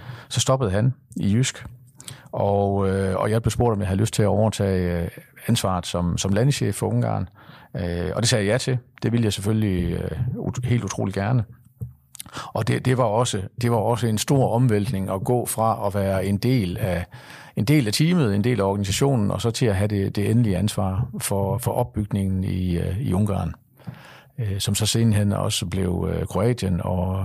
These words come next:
og Slovenien, som blev, blev koblet på. Og vi nåede at åbne, øh, tres butikker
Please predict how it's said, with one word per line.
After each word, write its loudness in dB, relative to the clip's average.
og -2
Slovenien, 2
som -2
blev, -2
blev -4
koblet -4
på. -4
Og -2
vi 0
nåede 4
at 2
åbne, 2
øh, 0
tres 2
butikker 0